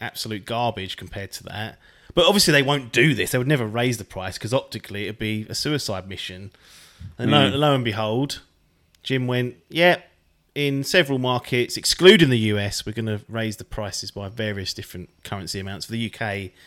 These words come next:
Speaker 1: it's thirty quid for both digital and disc version. So, look, everyone's had a, an opinion on this already 'cause it's a week late. We understand why. I think purely from a commercial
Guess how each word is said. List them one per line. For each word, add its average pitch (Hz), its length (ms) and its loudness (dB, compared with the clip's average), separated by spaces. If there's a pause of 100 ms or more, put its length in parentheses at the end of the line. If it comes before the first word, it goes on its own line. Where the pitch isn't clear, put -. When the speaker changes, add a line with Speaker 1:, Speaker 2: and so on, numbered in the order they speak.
(300)
Speaker 1:
it's - 120 -8
thirty 107 280 -4
quid 101 340 -8
for - 140 -16
both 98 460 -8
digital 98 580 -10 (240)
and 98 200 -10
disc - 300 -6
version. 95 500 -12 (560)
So, 170 380 6 (800)
look, 117 120 0
everyone's 147 360 2
had 127 100 4
a, 110 240 0
an 110 120 -6
opinion 104 280 -4
on 101 40 -8
this 98 160 -8
already 98 260 -6
'cause - 140 -18
it's - 120 -12
a 98 40 -12
week 98 240 -10
late. 92 340 -12 (840)
We 131 80 2
understand 165 480 4
why. 110 400 -2 (1040)
I - 40 -12
think - 200 -12
purely 113 260 -2
from 107 160 -8
a 104 60 -6
commercial 104 640 -8